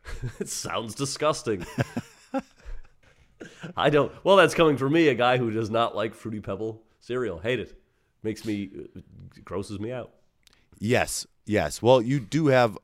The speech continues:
Speaker 2: you were eating a lot of wax fruit, so you may be, you may be linking those two in a way that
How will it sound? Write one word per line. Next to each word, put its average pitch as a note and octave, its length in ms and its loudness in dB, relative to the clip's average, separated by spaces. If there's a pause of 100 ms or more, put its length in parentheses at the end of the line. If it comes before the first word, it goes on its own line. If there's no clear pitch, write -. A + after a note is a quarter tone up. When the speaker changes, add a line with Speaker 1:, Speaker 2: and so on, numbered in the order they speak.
Speaker 2:
you A2 200 0
were B2+ 200 4
eating A#2 140 0
a A2 60 0
lot A2 140 4
of F#2 80 2
wax G2 300 2
fruit, G#2 220 -4
so G2 100 -6
you F#2 80 0
may A#2 160 0
be, G#2+ 320 -4 (260)
you A#2+ 120 -6
may C#3+ 140 -2
be B2+ 160 -2
linking A2 460 -2
those F#2+ 260 0
two F2 540 -4 (760)
in A2 100 0
a G3 80 2
way F#3 220 4
that G2+ 180 0